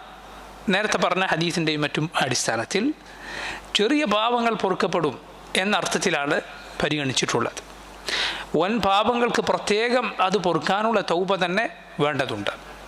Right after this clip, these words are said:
എന്നാൽ വല്ലാഹു തആല ആലം, ചില സന്ദർഭങ്ങളിൽ, ചില സന്ദർഭങ്ങളിൽ അല്ലാഹു സുബ്ഹാനഹു വ തആല അവൻ്റെ മഹത്തരമായ ഫദ്ല് കൊണ്ട്, അവൻ്റെ മഹത്തരമായ ഔദാര്യം കൊണ്ട്, അവൻ്റെ ഔദാര്യം അതിവിശാലമാണ്, അത് മുഖേന ചില കർമ്മങ്ങൾ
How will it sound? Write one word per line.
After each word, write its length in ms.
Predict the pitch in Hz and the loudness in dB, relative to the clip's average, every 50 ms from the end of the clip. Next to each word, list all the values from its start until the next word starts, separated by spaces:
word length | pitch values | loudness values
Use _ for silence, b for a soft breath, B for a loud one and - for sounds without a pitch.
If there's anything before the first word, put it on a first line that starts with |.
| - - - - 240 | -18 -10 0 0 2
എന്നാൽ 220 | 247 262 247 226 214 214 | 4 4 4 4 2 2
വല്ലാഹു 280 | 220 220 190 143 160 165 - | 2 2 2 2 0 0 2
തആല 220 | 160 139 143 147 135 | 0 2 2 2 2
ആലം, 300 | 135 165 214 254 294 294 - - | 2 2 0 0 -2 -4 -2 0
ചില 180 | - 262 277 247 | 0 2 2 2
സന്ദർഭങ്ങളിൽ, 680 | 208 233 214 185 180 151 123 127 113 110 110 98 - - - - - - - - - - - - - - - - | 2 2 2 2 0 0 0 -2 -4 -2 -4 -6 -6 -8 -14 -18 -18 -18 -18 -18 -18 -18 -18 -18 -16 -16 -4 0
ചില 160 | - 240 247 240 - | 0 2 2 2 2
സന്ദർഭങ്ങളിൽ 640 | 240 240 233 247 220 190 180 156 151 151 139 135 143 175 | 2 2 2 2 2 2 2 2 2 2 2 0 0 2
അല്ലാഹു 320 | 156 147 143 131 127 127 139 | 2 4 4 2 2 0 0
സുബ്ഹാനഹു 600 | - - 135 - - 160 143 139 131 123 123 127 | -2 -2 0 0 0 0 2 0 -2 -2 -4 -4
വ 40 | 120 - | -2 0
തആല 200 | - 180 202 233 240 - 180 | 0 0 2 4 4 4 4
അവൻ്റെ 400 | 170 160 160 151 147 139 135 156 B B B B B B B B - | 2 2 2 2 2 0 0 -2 B B B B B B B B -2
മഹത്തരമായ 540 | 160 135 143 147 - - 175 151 147 139 131 120 - | 0 0 0 0 0 0 2 2 2 2 2 2 0
ഫദ്ല് 260 | - 139 139 151 143 143 123 | 2 2 2 2 0 0 -2
കൊണ്ട്, 180 | 113 110 - - - - 135 | -2 -4 -6 -6 0 0 2
അവൻ്റെ 400 | 127 139 143 143 143 143 147 156 - B B B B B B - | 4 4 2 2 2 2 0 -2 -4 B B B B B B 0
മഹത്തരമായ 600 | 160 117 - - - 202 160 156 143 139 139 135 127 135 | 0 0 0 0 0 0 0 2 2 2 2 2 2 2
ഔദാര്യം 360 | 135 151 151 160 160 156 143 127 | 2 2 2 2 0 0 0 0
കൊണ്ട്, 180 | 113 107 101 - - - | -2 -2 -4 -4 -2 0
അവൻ്റെ 200 | 147 165 170 160 | 0 2 2 2
ഔദാര്യം 420 | 156 151 151 170 170 180 196 196 196 | 0 2 2 2 2 2 2 0 2
അതിവിശാലമാണ്, 580 | 190 202 196 - - 202 165 127 107 - - - - - - - B B B B B B B B B B B B B B - 160 | 2 2 2 2 2 2 2 0 -2 -4 -8 -10 -12 -16 -18 -18 B B B B B B B B B B B B B B 0 2
അത് 100 | 185 240 | 2 4
മുഖേന 440 | 240 220 - - 226 262 294 285 262 - - | 2 2 2 2 2 4 4 2 2 2 2
ചില 160 | 233 254 269 - 214 | 4 2 4 2 2
കർമ്മങ്ങൾ 400 | 220 226 226 220 202 185 156 | 2 2 2 2 2 2 0